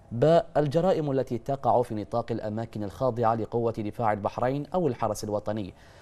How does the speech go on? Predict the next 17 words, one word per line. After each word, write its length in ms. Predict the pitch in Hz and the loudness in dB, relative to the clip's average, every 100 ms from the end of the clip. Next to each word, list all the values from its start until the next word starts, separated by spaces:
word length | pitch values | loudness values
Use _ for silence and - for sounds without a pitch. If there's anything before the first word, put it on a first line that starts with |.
| - | -4
بما 220 | 135 160 | 2 4
في 140 | 165 170 | 4 2
ذلك 340 | 165 170 - | 2 2 0
السفن 440 | 147 - 147 123 113 | -4 -2 -4 -2 -2
والطائرات 760 | 131 101 107 90 101 107 131 | 0 -2 -2 -2 0 -2 0
والمركبات 720 | 107 107 104 - 101 104 131 | 0 0 -2 -4 -2 0 0
والمباني 520 | 113 104 95 104 110 139 | 0 -2 -2 -2 -2 0
والمعسكرات 760 | 113 104 98 101 101 113 139 - - - - - | 0 0 -2 -4 -2 0 0 -2 -12 -20 -10 2
والمنشآت 680 | 196 170 147 - 110 135 131 | 4 4 0 0 2 0 0
ومناطق 460 | 104 101 120 117 | -4 -4 -6 -6
التمركز 600 | 131 110 101 110 120 104 | -6 -4 -4 -4 -6 -2
والمناورات 880 | 120 120 104 104 101 98 98 117 139 | 0 2 2 0 0 0 0 0 0
ومحاور 600 | 165 151 135 185 180 131 | 0 0 -2 -4 -2 -2
التقدم 560 | 127 135 - 117 110 107 | -2 -4 -4 -2 -2 -2
للقوات 560 | 104 - 98 117 123 113 | -4 -4 0 0 0 -2
ومواقع 800 | 104 104 135 113 107 156 - 113 | -4 -2 -2 0 0 -2 -2 -2
العمليات. 600 | 104 104 95 98 90 | 0 0 -2 -2 -2